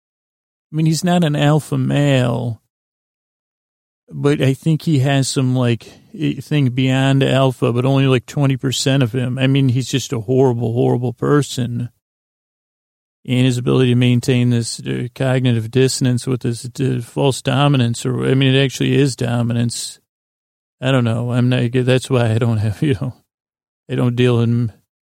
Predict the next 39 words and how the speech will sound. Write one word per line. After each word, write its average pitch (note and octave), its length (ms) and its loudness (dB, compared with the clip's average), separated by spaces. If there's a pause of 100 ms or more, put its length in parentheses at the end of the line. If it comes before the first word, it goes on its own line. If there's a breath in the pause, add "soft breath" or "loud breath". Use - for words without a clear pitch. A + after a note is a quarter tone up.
(300)
I C3 100 -6
deal B2+ 240 0
in A#2+ 100 2
madness, B2 680 0
uh, A#2+ 380 0
but A#2+ 140 -2
just - 180 -4
my A#2+ 320 0
own. B2 600 0 (1400)
But, C3 360 0
uh, B2+ 40 2
he B2+ 240 2
says, C3 240 -2
"Yeah, D3+ 100 4
Jon B2+ 300 0
Snow, D3 260 -4
I E3+ 100 0
don't E3+ 140 2
know. E3+ 120 2
I C3 100 4
heard C#3 260 0
you're B2+ 160 0
tough, B2+ 400 0
so - 160 -6
I B2+ 60 0
really C3+ 260 2
don't A#2+ 160 0
want A#2+ 180 0
to A#2 60 -2
deal C3 300 2
with B2 220 -2
you." B2 280 -4
He B2 140 -2
goes, B2+ 180 0
"I C#3+ 60 0
got C3+ 120 0
a B2+ 40 -4
bigger B2+ 320 0
army. B2 600 0